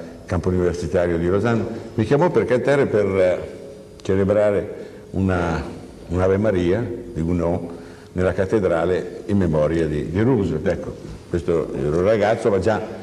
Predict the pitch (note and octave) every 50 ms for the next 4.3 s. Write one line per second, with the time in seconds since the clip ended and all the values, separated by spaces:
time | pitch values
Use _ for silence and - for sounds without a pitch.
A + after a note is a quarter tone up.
0 | - - - - - - G2+ F2+ A#2 A2+ G#2 F#2 F2+ F#2 F#2 F2+ - F#2+ F#2+ F#2
1 | F2 F2+ F2+ F2 F2 E2+ E2+ E2+ - - - - - - - - - - - D2
2 | E2 F2 E2+ - - F2+ E2 - F2+ F2+ F2 E2+ - F2+ E2 D#2 C#2+ C#2 C#2 -
3 | - - - - - - - - - - - E2 E2 E2 E2 F#2 E2 - F2 C#2+
4 | - - E2+ D#2+ D2 C2+